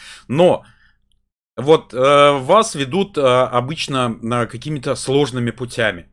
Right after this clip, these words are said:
Что на самом деле все просто. Не нужно людей уговаривать. Они будут приходить к вам сами. Они будут писать вам сами. И это уже проверено многолетними,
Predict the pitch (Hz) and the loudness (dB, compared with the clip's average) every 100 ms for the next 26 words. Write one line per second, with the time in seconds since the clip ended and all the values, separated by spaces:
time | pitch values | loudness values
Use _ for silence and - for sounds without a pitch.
0 | _ _ _ - - 139 101 139 - 208 | _ _ _ -12 -4 -4 -4 -4 0 0
1 | 208 127 117 90 - 147 - 147 156 - | 0 -2 -4 -6 -4 -4 -2 0 0 -2
2 | 90 - _ _ - 131 147 147 226 226 | -10 -10 _ _ -6 -4 -2 0 0 0
3 | 180 - 107 123 110 135 180 - 110 107 | -2 -4 -8 -8 -4 -6 -6 -8 -8 -2
4 | 117 131 180 117 92 - 113 147 175 147 | 0 2 2 0 -6 -6 -4 -2 -2 -2
5 | 165 151 147 127 156 147 - 143 139 - | -4 -4 -6 -6 -8 -8 -8 -6 -6 -6
6 | 110 127 147 - - - - 110 143 147 | -2 -2 -2 -8 -16 -16 -8 -4 -4 -2
7 | 170 165 - 170 175 160 127 147 123 - | -2 -2 -2 -2 0 0 -2 -6 -6 -2
8 | 113 143 113 87 _ - - 139 180 - | 2 2 0 -8 _ -20 -10 -4 -4 2
9 | 165 - 147 - 107 123 143 113 107 110 | 0 0 -6 -8 -8 -8 -8 -4 -2 -2
10 | 127 104 87 - - 101 127 117 104 135 | -4 -6 -12 -16 -14 -8 -6 -6 -6 -8
11 | 156 113 90 87 | -8 -10 -12 -18